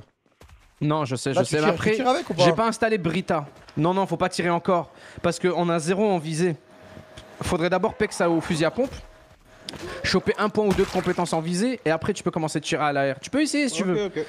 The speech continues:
Speaker 1: Mais tu vas voir quand tu vises un ennemi,
Speaker 2: Ouais, je
Speaker 1: il
Speaker 2: vis
Speaker 1: va
Speaker 2: vite,
Speaker 1: être
Speaker 2: je fais
Speaker 1: rouge. Ça veut dire que t'as
Speaker 3: Je suis
Speaker 1: quasiment aucune chance de
Speaker 3: fatigué, frère,
Speaker 1: toucher.
Speaker 3: et je suis, j'ai faim.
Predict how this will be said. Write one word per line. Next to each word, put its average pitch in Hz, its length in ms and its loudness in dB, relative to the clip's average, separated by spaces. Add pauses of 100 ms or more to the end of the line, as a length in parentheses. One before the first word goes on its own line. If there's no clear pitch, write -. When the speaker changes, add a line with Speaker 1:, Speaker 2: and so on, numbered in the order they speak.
(320)
Speaker 1:
Mais 160 100 2
tu - 80 -2
vas 202 80 4
voir 233 180 -2
quand 202 140 -2
tu 196 100 -4
vises 202 220 2
un 196 80 0
ennemi, 202 140 2
Speaker 2:
Ouais, 247 80 6
je 285 60 2
Speaker 1:
il - 40 -4
Speaker 2:
vis - 80 2
Speaker 1:
va - 120 4
Speaker 2:
vite, - 140 0
Speaker 1:
être 160 60 0
Speaker 2:
je - 60 0
fais - 60 8
Speaker 1:
rouge. - 240 2 (220)
Ça - 140 0
veut 147 60 0
dire 156 200 -2
que - 60 -20
t'as 139 120 0
Speaker 3:
Je 135 40 0
suis 131 120 -6
Speaker 1:
quasiment 156 240 -2
aucune 190 140 -2
chance 156 200 -2
de 147 60 0
Speaker 3:
fatigué, 143 140 -4
frère, 254 100 -2
Speaker 1:
toucher. 196 100 -4
Speaker 3:
et 180 40 -4
je - 60 -6
suis, 196 300 -2
j'ai 202 160 0
faim. 233 200 -4